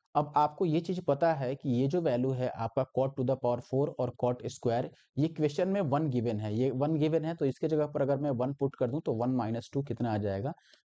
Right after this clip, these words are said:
माइनस का वन, ठीक है। तो ऑप्शन बी सही होगा और ये क्वेश्चन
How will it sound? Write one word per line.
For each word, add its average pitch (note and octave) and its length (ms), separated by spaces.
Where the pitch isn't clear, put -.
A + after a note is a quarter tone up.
माइनस F#2+ 320
का D#2+ 120
वन, E2 200
ठीक E3 100
है। G3+ 80
तो G3 180
ऑप्शन C#3+ 360
बी D3 160
सही C#3 240
होगा C#3 260
और F3 180
ये D3+ 160
क्वेश्चन F3+ 320